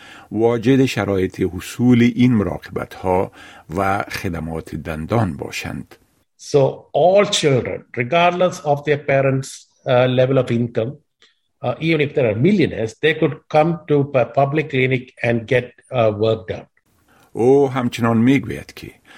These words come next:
Speaker 1: اگر مردم دارای کارت امتیازی یا کنسشن کارت معتبر باشند،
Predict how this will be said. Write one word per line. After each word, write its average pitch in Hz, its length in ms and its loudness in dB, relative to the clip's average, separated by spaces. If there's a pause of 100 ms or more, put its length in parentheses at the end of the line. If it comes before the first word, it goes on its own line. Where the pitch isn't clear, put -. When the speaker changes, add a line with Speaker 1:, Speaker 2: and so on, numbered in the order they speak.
(220)
Speaker 1:
اگر 123 340 -2
مردم 117 400 0
دارای 92 520 0
کارت 117 500 -2
امتیازی 104 960 0
یا 110 340 2
کنسشن 92 680 -4
کارت 92 540 -4
معتبر 80 680 -6
باشند، 98 640 -4